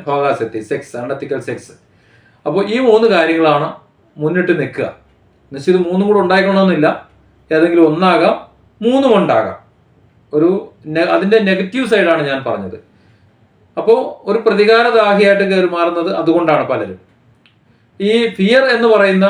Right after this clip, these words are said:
അത് മുഴച്ചു നിൽക്കുന്നത് കൊണ്ട്, അതായത് ഭീരുത്വം മുഴച്ചു നിൽക്കുന്നത് കൊണ്ട്, ഈ ഗുണ്ടകളുടെ ഷാഡോ ഇഷ്യൂ ഭീരുത്വമാണെന്ന് ഞാൻ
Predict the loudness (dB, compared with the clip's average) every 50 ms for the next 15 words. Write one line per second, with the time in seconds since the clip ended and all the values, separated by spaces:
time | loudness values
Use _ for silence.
0 | 0 -4 -8 -6 -4 -2 0 0 0 0 0 0 0 -2 -2 -2 -2 -2 0 0
1 | 0 -2 -4 -6 -4 -2 -2 0 0 0 0 0 0 0 0 2 0 0 0 2
2 | 0 0 0 0 -2 -4 -4 -6 -6 -6 -6 -6 -6 -6 -6 -8 -8 -8 -10 -12
3 | _ _ _ _ _ _ _ _ _ _ _ _ _ _ _ _ _ 2 4 4
4 | 4 4 2 0 2 0 2 2 2 4 4 2 2 0 0 0 0 2 2 2
5 | 0 0 0 0 2 2 2 2 2 2 0 0 0 0 -2 -4 -4 -6 -6 -6